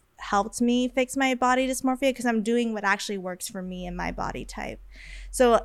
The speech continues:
again, a lot of self-knowledge, a lot of, like, knowing what looks good for your body type, knowing what you like, knowing,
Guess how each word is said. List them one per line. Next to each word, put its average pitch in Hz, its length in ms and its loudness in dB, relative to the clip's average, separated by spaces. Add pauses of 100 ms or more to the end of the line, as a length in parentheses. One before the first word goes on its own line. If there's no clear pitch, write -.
again, 214 260 6
a 202 120 4
lot 202 180 8
of 214 100 2
self-knowledge, 180 760 2
a 180 100 0
lot 185 180 4
of, 190 120 0
like, 185 220 0
knowing 202 380 2
what 202 200 4
looks 202 260 -2
good 202 200 0
for 196 120 -4
your 185 260 -2
body 196 340 0
type, 185 320 -4 (280)
knowing 240 340 4
what 185 160 2
you 202 280 -4
like, 180 460 -6
knowing, 214 500 -4